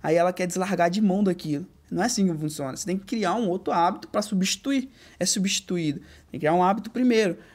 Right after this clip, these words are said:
entende? E tudo tem consequência, cara. Tudo tem consequência na vida. Se você não fazer um hábito, por exemplo, de exercício físico, você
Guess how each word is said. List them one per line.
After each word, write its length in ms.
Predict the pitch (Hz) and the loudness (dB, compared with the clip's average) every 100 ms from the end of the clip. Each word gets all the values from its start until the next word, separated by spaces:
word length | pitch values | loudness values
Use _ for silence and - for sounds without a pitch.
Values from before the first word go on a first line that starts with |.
| - | -14
entende? 540 | - 135 156 180 160 - | -8 -4 0 0 -2 -6
E 300 | 139 143 151 | -4 0 0
tudo 200 | 156 269 | 2 0
tem 140 | 294 277 | 0 0
consequência, 640 | 269 262 233 - 143 143 | -2 -2 -2 -2 -6 -8
cara. 120 | - - | -14 -14
Tudo 180 | - 190 | -8 -6
tem 100 | 202 | -6
consequência 540 | 208 196 175 165 156 160 | -6 -6 -6 -6 -4 -4
na 160 | 143 | -4
vida. 240 | 135 135 143 | -4 -6 -6
Se 100 | 151 | -6
você 240 | 165 180 | -4 -2
não 100 | 190 | -2
fazer 220 | 190 180 | -2 -2
um 100 | 170 | 0
hábito, 260 | 156 156 175 | 0 -2 -4
por 80 | 151 | -6
exemplo, 240 | 156 160 | -4 -4
de 80 | 156 | -4
exercício 360 | 156 147 175 - | -6 -6 -10 -8
físico, 280 | 180 196 | -4 -4
você 60 | 151 | -2